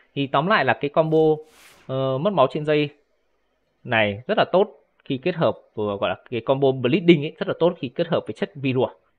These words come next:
Đó là một cách kết hợp. Ngoài ra ấy, chúng ta có thể kết hợp combo, ờ, trên một số vũ khí khác, chẳng hạn như là combo, ờ, Koro lửa.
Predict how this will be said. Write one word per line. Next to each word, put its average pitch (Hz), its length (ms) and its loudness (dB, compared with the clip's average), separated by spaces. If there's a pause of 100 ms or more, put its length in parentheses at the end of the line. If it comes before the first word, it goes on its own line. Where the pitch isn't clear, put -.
Đó - 80 -6
là 147 60 -2
một 135 160 -8
cách 156 180 -4
kết 170 120 -4
hợp. 165 140 0 (1700)
Ngoài 151 140 0
ra 202 200 4
ấy, 233 160 -2 (340)
chúng 139 140 -10
ta 170 140 0
có 185 140 -4
thể 131 220 -2
kết 226 160 0
hợp 143 220 2 (120)
combo, 147 260 -2 (580)
ờ, 131 280 -4 (120)
trên 139 140 -4
một 113 180 -6
số 113 160 -4
vũ - 140 -12
khí 123 160 -8 (120)
khác, 247 280 0
chẳng 180 140 -18
hạn 113 120 -14
như 131 120 -10
là 117 140 -4
combo, 135 540 -2 (520)
ờ, 117 540 -2 (720)
Koro 165 280 6
lửa. 143 200 0